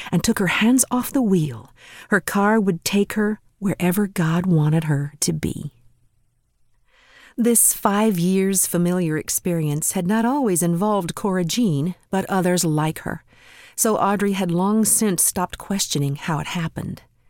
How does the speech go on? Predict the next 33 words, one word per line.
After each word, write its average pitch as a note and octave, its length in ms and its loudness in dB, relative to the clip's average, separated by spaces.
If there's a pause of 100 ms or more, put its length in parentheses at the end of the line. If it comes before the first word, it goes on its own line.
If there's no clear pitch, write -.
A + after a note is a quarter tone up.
(340)
The F#3+ 120 0
why F#3 320 2
of A3 180 2
it - 460 -2
was F#3 160 0
clear E3 320 -2
enough. E3 520 0 (640)
Audrey F#3 400 0
was E3+ 200 0
called F3 420 -2
by F#3 160 0
God D#3 540 -2 (340)
to G3 80 0
be D#3 180 -2
a - 40 -4
comforter, E3+ 680 -2 (640)
and D#3+ 140 2
she - 180 0
was C4 160 -4
glad F#3+ 400 0
for D#3+ 100 -4
the D#3+ 100 -2
job. G#3 520 -4 (1000)
Audrey D4+ 360 2
had C4 180 -2
a B3+ 40 2
knack G3 600 0 (220)
for F3+ 120 -4
helping A3+ 440 0
people G#3 420 -4
in F3+ 240 0
any A3+ 240 0
circumstance D#3 840 -2